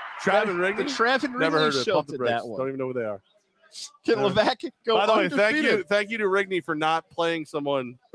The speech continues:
Speaker 1: <laughs> in last week and made it a lot easier for me to win.
Speaker 2: I've got one more left here.
Speaker 1: All right, here we go.
Speaker 2: Final one. You've gone six for six. Better than last year's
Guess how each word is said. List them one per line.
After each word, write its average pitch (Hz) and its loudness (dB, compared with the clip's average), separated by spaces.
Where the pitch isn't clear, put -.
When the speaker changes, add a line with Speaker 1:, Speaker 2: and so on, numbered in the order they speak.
Speaker 1:
<laughs> - -10
in 160 2
last 156 2
week 143 -2
and 135 -4
made 143 0
it 139 0
a 139 2
lot 139 2
easier 135 -6
for 123 -14
me 131 -6
to 123 -6
win. 120 -6
Speaker 2:
I've 160 2
got 175 2
one 220 4
more 233 6
left 214 2
here. 117 -4
Speaker 1:
All 143 0
right, 156 4
here 139 0
we 156 -2
go. 131 0
Speaker 2:
Final 233 2
one. 180 2
You've 175 -6
gone 202 4
six - -6
for 254 -4
six. - -4
Better 233 2
than 247 0
last 226 2
year's 208 -2